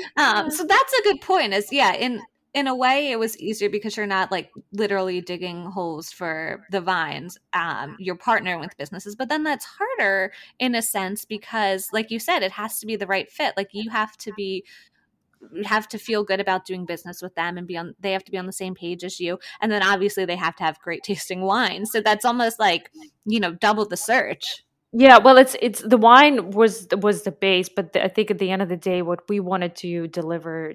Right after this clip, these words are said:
Speaker 2: to people is just everybody, we kind of broke the winemaking process into different steps. Like, you have, I think most people don't realize when they do drink wine or think of wineries, like, people that work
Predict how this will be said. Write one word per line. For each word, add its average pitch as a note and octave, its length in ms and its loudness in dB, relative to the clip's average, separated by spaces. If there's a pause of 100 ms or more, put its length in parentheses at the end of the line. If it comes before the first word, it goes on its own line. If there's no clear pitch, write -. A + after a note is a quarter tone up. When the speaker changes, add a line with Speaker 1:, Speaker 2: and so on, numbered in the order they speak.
Speaker 2:
to D#3+ 340 -10 (220)
people F#3 360 -8
is E3+ 140 -4
just F3+ 280 -8
everybody, E3+ 840 -4
we G#3 80 -4
kind A#3+ 220 2
of A3 160 -4
broke F3+ 360 -2
the F3+ 120 -4
winemaking E3 640 -8
process D#3+ 560 -4
into D#3+ 280 -10
different E3 480 -10
steps. - 440 -10
Like, D#3+ 200 -10
you F3+ 160 -4
have, F3+ 460 2 (300)
I - 40 -2
think G#3+ 220 0
most G3 240 -2
people G#3 260 -4
don't E3+ 220 -4
realize E3 540 -2
when D#3+ 100 -14
they D#3 120 -10
do F3 140 -6
drink E3 300 -12
wine D#3+ 240 -4
or E3 60 -8
think F3 240 -10
of D#3+ 80 -8
wineries, D#3 640 -10 (460)
like, F#3 200 -2
people C4 360 2
that F#3 160 4
work F#3 380 0